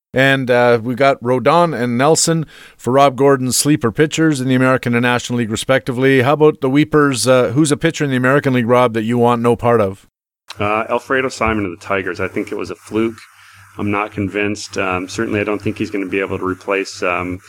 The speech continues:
Speaker 2: Max <laughs> Scherzer in the Tigers rotation.
Speaker 1: Really?
Speaker 2: Or even Rick Por-, Porcello. So I think, I think that's a really risky, uh, pick there. I think, um, you know, if you're looking for him as just sort of a fifth starter on your team, I think, I think maybe that's serviceable just 'cause the Tigers are gonna get some wins and everything.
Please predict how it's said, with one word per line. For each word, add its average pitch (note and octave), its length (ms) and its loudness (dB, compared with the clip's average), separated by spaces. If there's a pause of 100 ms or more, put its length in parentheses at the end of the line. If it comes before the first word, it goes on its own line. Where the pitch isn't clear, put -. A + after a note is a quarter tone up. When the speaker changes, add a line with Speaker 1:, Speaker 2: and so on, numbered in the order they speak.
(360)
Speaker 2:
Max G2+ 280 -4
<laughs> - 120 -8
Scherzer A2 540 -4
in A#2+ 80 0
the G2 80 -4
Tigers G2+ 400 -6
rotation. G#2 640 -4
Speaker 1:
Really? F#3 360 6
Speaker 2:
Or G2 40 0
even G#2+ 220 0
Rick F#2+ 180 -4
Por-, F#2 160 -6
Porcello. G2 800 -4
So G2+ 160 -2
I G2 60 -2
think, G#2 260 -4 (600)
I G#2+ 80 -4
think A#2 200 -4
that's G#2+ 240 -2
a G#2 40 -6
really G#2+ 300 -4
risky, G2 640 -4
uh, F#2+ 300 -4 (140)
pick - 260 -6
there. G#2 320 -2
I F#2+ 60 0
think, G2+ 300 -6
um, G#2 400 -4
you A2+ 100 0
know, A2 80 0
if G#2+ 100 -6
you're B2 100 0
looking B2 260 -2
for A2 140 -4
him G#2+ 180 -4
as F#2+ 80 -6
just G2 140 -10
sort G2+ 160 -4
of F#2 60 -8
a F#2 80 -8
fifth - 220 -6
starter G2+ 400 -4
on G2+ 120 -6
your G2+ 100 -4
team, A2+ 420 -6 (400)
I G#2 80 -4
think, G2+ 240 -6 (180)
I A2 80 -6
think G#2+ 320 -6
maybe G2+ 420 -2
that's G2 220 -4
serviceable G#2 800 -4
just - 200 -12
'cause G2 120 -6
the F#2 80 -6
Tigers F#2+ 360 -6
are G2+ 40 -6
gonna F#2 140 -4
get F2+ 160 -8
some F#2+ 200 -8
wins G2 280 -6
and A2 100 -4
everything. A2 440 -6